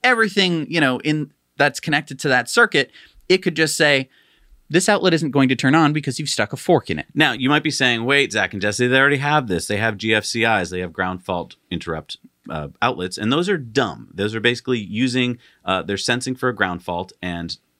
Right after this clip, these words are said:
Speaker 2: quickly shutting off the power before you get hurt. And so those are great. That was a great invention. It saved a lot of people's lives. But what I'm talking about is going even further than that. They could sense all sorts of things about the thing you're plugging in. For instance, let's say you walked into the kitchen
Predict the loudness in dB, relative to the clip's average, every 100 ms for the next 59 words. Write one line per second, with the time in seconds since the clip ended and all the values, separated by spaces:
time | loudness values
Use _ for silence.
0 | _ -20 -20 -12 -2 0 0 -2 -2 -2
1 | -4 -6 -6 -4 -4 -4 -6 -6 -6 -6
2 | -8 _ -20 -8 -2 2 2 0 0 0
3 | -2 -6 -2 0 0 0 -2 -4 -6 -4
4 | -4 -4 -4 -6 -8 -12 -10 -10 -10 -16
5 | -20 -16 -2 2 2 0 -8 -8 -6 -4
6 | -4 -6 -6 -6 -8 -6 -2 0 -2 -6
7 | -12 -14 -16 -20 _ -2 -2 -2 -4 -4
8 | -4 -4 -2 -2 -2 -2 -4 -4 -6 -6
9 | -4 -6 -6 -8 -6 -6 -8 -8 -6 -4
10 | -4 -6 -8 -6 -4 -6 -6 -10 -16 _
11 | _ -4 -2 0 0 0 -2 -2 -10 -8
12 | -8 -8 -6 -8